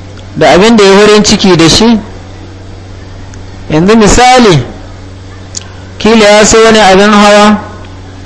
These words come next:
ko kuma ai masa haihuwa, ka taya shi murna, kamar ɗan nan gidanka an ka haihe shi. Wasana'u, da kyakkyawan yabo,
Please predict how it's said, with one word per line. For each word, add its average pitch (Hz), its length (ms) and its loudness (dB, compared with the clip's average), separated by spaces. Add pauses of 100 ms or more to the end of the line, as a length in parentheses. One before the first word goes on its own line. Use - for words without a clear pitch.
(500)
ko 190 180 0
kuma 208 220 0
ai 208 140 4
masa 214 280 2
haihuwa, 165 600 4 (1300)
ka 185 140 2
taya 226 360 4
shi 175 140 2
murna, 185 520 2 (300)
kamar 226 360 2
ɗan 240 200 2
nan 185 200 2
gidanka 208 420 2 (120)
an 175 100 2
ka 170 80 2
haihe 139 460 4
shi. 120 240 -2 (1700)
Wasana'u, 196 640 2
da 185 120 2
kyakkyawan 240 680 2
yabo, 220 460 4